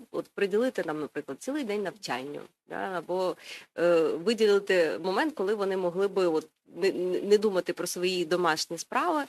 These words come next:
А ви знаєте, що зараз більшість жінок стають, е, головними, да, в своїх домогосподарствах,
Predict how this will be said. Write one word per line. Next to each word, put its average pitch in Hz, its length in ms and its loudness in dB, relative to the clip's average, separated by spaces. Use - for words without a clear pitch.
А - 80 -6
ви 180 100 0
знаєте, 196 280 0
що 175 140 -2
зараз 175 360 2
більшість 180 440 -2
жінок 180 340 0
стають, 160 380 -4
е, 143 140 -2
головними, 208 560 2
да, 196 120 -2
в 208 80 -6
своїх 190 240 -4
домогосподарствах, 185 960 -4